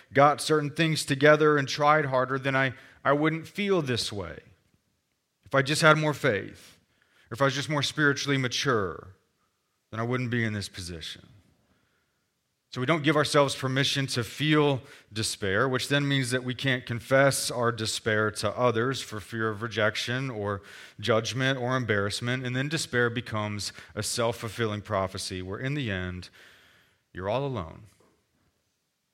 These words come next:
and hopelessness abounds. I say all of that to try and communicate to you that it is okay to feel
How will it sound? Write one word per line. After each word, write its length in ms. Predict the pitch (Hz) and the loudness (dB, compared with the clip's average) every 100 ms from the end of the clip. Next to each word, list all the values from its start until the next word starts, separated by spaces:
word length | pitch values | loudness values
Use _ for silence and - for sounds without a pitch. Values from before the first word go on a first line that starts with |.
| _ _ | _ _
and 80 | 90 | -10
hopelessness 600 | 98 123 127 117 110 98 | -6 -4 -4 -6 -6 -8
abounds. 600 | 90 82 - - - - - _ _ _ _ _ _ _ _ _ _ _ _ _ _ _ _ _ _ - | -8 -10 -14 -18 -16 -16 -18 _ _ _ _ _ _ _ _ _ _ _ _ _ _ _ _ _ _ -16
I 60 | 113 | -6
say 200 | - 147 | 2 4
all 140 | 160 | 4
of 60 | 131 | 2
that 120 | 110 | -2
to 80 | 101 | -4
try 220 | - 120 | -6 -6
and 80 | 123 | -6
communicate 540 | 110 104 104 101 95 | -6 -6 -6 -6 -8
to 100 | - | -8
you 60 | 98 | -6
that 120 | 101 | -6
it 160 | 127 127 | -6 -8
is 140 | 90 - | -10 -10
okay 720 | 113 120 110 95 95 95 98 95 | -10 -8 -6 -4 -4 -6 -10 -14
to 140 | - 110 | -14 -14
feel 540 | - 95 85 90 90 | -12 -12 -10 -12 -14